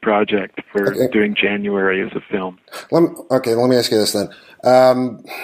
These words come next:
Speaker 2: some playwrights love directing their own work. Other playwrights believe they should never direct their own work.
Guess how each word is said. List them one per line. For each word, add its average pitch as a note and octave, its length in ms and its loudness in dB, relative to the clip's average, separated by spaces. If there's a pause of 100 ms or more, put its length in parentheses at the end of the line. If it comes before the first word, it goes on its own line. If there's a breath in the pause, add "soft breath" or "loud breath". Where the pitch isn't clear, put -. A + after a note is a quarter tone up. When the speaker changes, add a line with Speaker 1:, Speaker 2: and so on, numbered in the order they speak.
(140 loud breath)
Speaker 2:
some B2 240 0
playwrights B2+ 480 4
love B2 300 4
directing B2+ 360 0
their B2 180 4
own B2 200 4
work. C3 340 2
Other A2 200 2
playwrights A#2+ 680 0 (360)
believe A#2 520 2
they G#2 120 0
should F2 240 -6
never B2+ 260 0
direct C3 400 2
their B2+ 200 4
own B2+ 220 4
work. B2 420 4